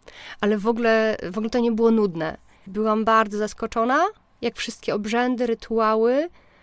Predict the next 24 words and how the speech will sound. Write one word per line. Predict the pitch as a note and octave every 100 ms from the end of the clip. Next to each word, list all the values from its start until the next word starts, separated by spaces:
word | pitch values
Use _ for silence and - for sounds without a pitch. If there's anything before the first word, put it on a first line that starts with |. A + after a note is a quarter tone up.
| _
są | - C4
przepełnione | - C4+ - B3 A#3+ B3+ C#4+ C#4+ C4+ C#4+ E4
mentalnością | B3 B3 A#3+ B3+ C4 C#4 C#4+ - - C4+ D#4+ G#4+ A#4 _ -
ludzi | D4+ F4
tam | - F#3+
żyjących. | F#3 F3+ F3+ - - _ _ -
Było | B3
tam | B3+ B3
mnóstwo | B3 C4 - - A#3+ A3+ A3+ - - -
procesji, | - B3 - B3 B3 - - B3+ B3+ B3+ C4 C4 C4+
korowodów. | - A#3+ A#3+ G#3 A3+ A#3 G3+ C4 C#4 - - - -
Nie | - - C4
chodzi | F4
o |
taki | D#4+ -
kor-, | C4+ B3+
korowód | C4 B3+ A#3+ B3
tańca, | - A#3+ A#3+ - G#3 G3 G3 G3 - F#3
który | - A3+
my | G#3+ A#3
ko-, | - - -
kojarzymy | G#3+ G3+ G#3+ A3
z | -
karnawałem, | A3 G#3+ G#3 G#3+ F#3 D#3+